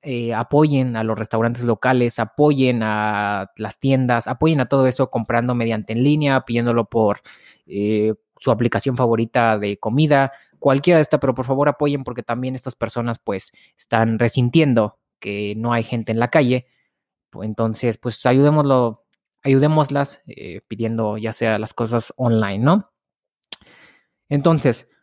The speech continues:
bueno, creo que esto está afectando al sneaker game de una manera, mm,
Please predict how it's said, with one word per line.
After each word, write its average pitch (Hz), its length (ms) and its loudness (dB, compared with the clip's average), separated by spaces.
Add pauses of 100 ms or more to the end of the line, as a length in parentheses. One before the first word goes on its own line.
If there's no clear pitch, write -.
(180)
bueno, 156 240 4
creo 185 140 2
que 202 80 2
esto 208 120 -2
está 202 120 2
afectando 185 400 2
al 156 100 6
sneaker 156 340 2
game 160 320 0
de 135 100 0
una 151 180 2
manera, 127 880 0 (360)
mm, 127 920 -6